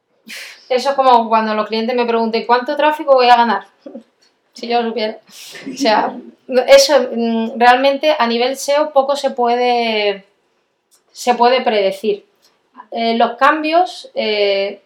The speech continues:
si por ejemplo yo audito una página web, te estoy contestando antes a la primera que a la otra, pero bueno, ahora vuelvo a, a la primera. Si yo audito una página web y veo que no tiene metas puestos, que no tiene enlaces, que el contenido es malísimo, que no tiene enlazado externo, que las imágenes no están optimizadas, que la velocidad de carga es un desastre,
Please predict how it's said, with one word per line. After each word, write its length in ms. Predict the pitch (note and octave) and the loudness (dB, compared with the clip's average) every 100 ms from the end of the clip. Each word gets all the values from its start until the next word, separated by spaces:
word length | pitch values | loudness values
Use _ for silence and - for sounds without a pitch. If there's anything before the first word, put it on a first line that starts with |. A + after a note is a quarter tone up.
| _ | _
si 220 | - - A3 | -14 -6 -2
por 120 | G#3+ | 0
ejemplo 600 | G#3 A#3+ G#3+ G3 F3 F3+ | 0 -2 -2 -2 -2 -4
yo 200 | A3 A#3+ | -2 4
audito 400 | A#3+ B3 B3 A#3+ | 6 4 2 -4
una 180 | A#3+ A#3 | -2 0
página 360 | A#3 A#3 A3+ A3 | 0 0 -2 0
web, 160 | A#3 | -2
te 80 | G3+ | -6
estoy 100 | F#3+ | -8
contestando 440 | A#3 A#3 A#3 A#3+ A#3 | -8 -6 -4 -4 -2
antes 120 | A#3 | 0
a 80 | A3+ | -2
la 60 | |
primera 260 | A3 A3 A#3 | -2 -4 0
que 60 | |
a 60 | G#3+ | 2
la 100 | G3 | 2
otra, 140 | F#3+ | 2
pero 140 | F3+ F3+ | -2 -2
bueno, 160 | F#3+ - - | -2 -8 -8
ahora 180 | A3 G3 | -4 -2
vuelvo 280 | G3+ G3 | 0 0
a, 140 | F#3+ F#3+ | 0 0
a 220 | G3 G3+ | -2 -8
la 140 | F#3+ | -8
primera. 300 | F#3 F#3 F3+ F3+ _ _ _ _ | -8 -10 -12 -14 _ _ _ _
Si 240 | - A#3+ | -8 -2
yo 120 | A#3+ | 4
audito 360 | C4+ D4 - D4 | 4 4 -2 -2
una 200 | C#4 C4+ | 2 2
página 320 | C4 C4 A#3+ | 2 0 -2
web 240 | A3+ G3 F#3+ | 0 0 -2
y 120 | A3 | -4
veo 300 | A3+ A3 F#3 | 0 2 0
que 120 | G#3 | -2
no 140 | G#3 G#3+ | -6 -4
tiene 180 | A#3 A#3 | -4 -4
metas 280 | A3 A#3+ | -4 -4
puestos, 580 | - G3+ - E3 D#3+ - - | -4 -8 -8 -14 -16 -12 -8
que 100 | G#3 | -6
no 120 | G#3+ | -4
tiene 200 | A3+ G#3 | -4 -2
enlaces, 500 | G3+ G3 - E3+ E3+ | 0 0 0 -8 -8
que 80 | F#3+ | -6
el 80 | |
contenido 400 | F#3+ F#3 G3 G#3+ | -6 -6 -6 -4
es 40 | A#3 | -2
malísimo, 640 | G#3 G#3+ G#3 F#3+ E3+ D#3+ - _ - | -2 -2 -6 -10 -10 -12 -14 _ -8
que 80 | |
no 120 | A3 A3+ | -6 -2
tiene 160 | A#3+ | -2
enlazado 340 | A#3+ A3+ A#3+ A#3 | 0 0 2 0
externo, 460 | A#3+ A#3 G#3 G3 | -2 -6 -4 -4
que 80 | G3 | -2
las 160 | G3 G3 | -2 -2
imágenes 420 | G3+ G#3+ A#3 A3+ | -4 -4 -6 -4
no 80 | A3+ | -2
están 200 | A#3+ A#3+ | 0 0
optimizadas, 680 | A#3+ A3+ G3+ G#3+ G3+ F#3+ | 0 -6 -6 -2 -2 -2
que 80 | G3 | -2
la 140 | G3 G3 | -2 -2
velocidad 340 | F#3+ G#3 G3+ | -4 -2 -2
de 80 | G#3+ | -2
carga 200 | A3+ F#3+ | -2 -4
es 60 | G3+ | -8
un 80 | |
desastre, 500 | G#3+ G#3+ G#3+ - - | -10 -10 -14 -14 -16